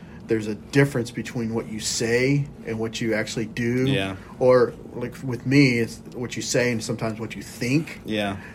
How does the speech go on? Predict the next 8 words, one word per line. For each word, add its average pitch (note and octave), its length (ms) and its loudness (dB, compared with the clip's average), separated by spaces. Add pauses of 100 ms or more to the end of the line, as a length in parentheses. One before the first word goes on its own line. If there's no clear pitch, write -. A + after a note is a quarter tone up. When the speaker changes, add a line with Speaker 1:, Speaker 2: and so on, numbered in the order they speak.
Speaker 1:
You B2 140 0
know, C3+ 400 2
and A#2+ 240 -2
so, A#2+ 580 2
um, G#2+ 520 -8 (600)
people B2+ 380 -2
may A2 280 0
not G#2 200 -2